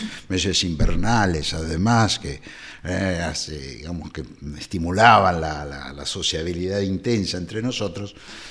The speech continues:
me, me ha llevado a conocer a estos colegas de Senegal, de Malí, de Kenia, de Togo, de Camerún, eh, eh, y de darme cuenta de todo cuanto yo podía aprender de ellos,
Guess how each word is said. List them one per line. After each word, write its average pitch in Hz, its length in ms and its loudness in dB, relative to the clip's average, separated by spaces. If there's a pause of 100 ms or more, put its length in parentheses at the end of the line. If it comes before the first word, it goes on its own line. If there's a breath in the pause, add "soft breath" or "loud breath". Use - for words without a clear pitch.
(160 loud breath)
me, 127 220 4
me 123 240 4
ha 151 40 6
llevado 147 720 6
a 104 220 -2
conocer 104 760 4
a 85 140 4
estos 92 380 -2
colegas 95 800 -2 (400 loud breath)
de 95 100 0
Senegal, 90 840 -2
de 90 120 -4
Malí, 85 680 -2 (240 loud breath)
de 87 180 -6
Kenia, 85 640 -2
de 82 200 -6
Togo, 82 720 -2
de 78 100 -6
Camerún, 85 760 -2 (520 loud breath)
eh, 110 440 -4
eh, 92 640 -2
y 113 180 2
de 104 340 2
darme 175 400 0
cuenta 139 520 4
de 107 160 2
todo 170 440 2
cuanto 98 340 2
yo 113 200 0
podía 107 280 2
aprender 98 600 4
de 80 240 0
ellos, 87 300 -6